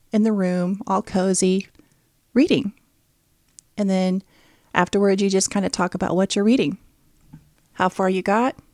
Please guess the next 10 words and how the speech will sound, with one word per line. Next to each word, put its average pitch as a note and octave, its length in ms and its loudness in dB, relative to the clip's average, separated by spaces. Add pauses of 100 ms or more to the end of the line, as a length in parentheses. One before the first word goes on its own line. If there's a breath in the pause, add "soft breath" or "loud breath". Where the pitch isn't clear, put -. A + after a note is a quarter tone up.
(180)
if - 80 -12
you F3+ 80 0
like F3 180 -2
the F3 60 -6
book A3 200 0
so A#3 180 -2
far, G3+ 420 -4 (600 soft breath)
that - 180 -4
kinda F3+ 240 -6
thing. E3 320 -4